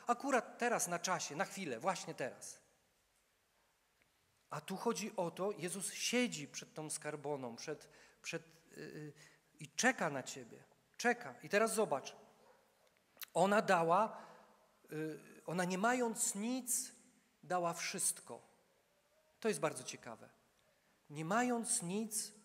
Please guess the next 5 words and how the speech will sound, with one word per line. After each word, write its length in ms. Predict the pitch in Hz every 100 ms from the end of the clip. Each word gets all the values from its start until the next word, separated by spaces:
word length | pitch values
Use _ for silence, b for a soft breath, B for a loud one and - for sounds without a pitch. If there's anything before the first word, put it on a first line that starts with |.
| -
dała 280 | 143 160 147
wszystko. 640 | 139 - 135 - - - - _ _ _ _ _ _ _ _ _ _ _ _ _ _ _
Tak? 300 | 165 202 - - _
I 80 | 160
teraz, 340 | 208 226 -